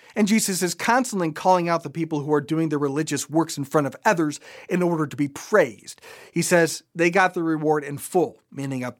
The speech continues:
pitiful little thing. Instead of replicating our own versions of secular award shows, we should relentlessly mock them as pitiful things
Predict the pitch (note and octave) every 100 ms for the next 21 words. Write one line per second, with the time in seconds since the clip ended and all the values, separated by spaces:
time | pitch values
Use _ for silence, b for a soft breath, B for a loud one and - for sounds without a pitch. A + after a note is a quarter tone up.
0 | _ - F3 D3 C3+ C3 D#3 F3 B2+ -
1 | F2+ D#2 B1+ B B B B - F3 D#4
2 | F4 F#3+ F#3+ G#3+ G3 E3+ F3 E3+ E3 D3+
3 | F3 D#3+ B2 D#3+ F#3 C#3+ C#3 B2+ C3 -
4 | D#3 D#3 C#3+ C3 B2 B2 F3+ F#3+ - B2
5 | A2+ A2 B B B F3+ A3 F3+ E3+ D#3+
6 | F3+ C#4 F#3+ D#3+ D#3+ D3+ C#3+ F3 F#3 -
7 | C#3+ C3 C3+ - - - F3+ - C#3+ B2
8 | - D#3+ B2+ B2+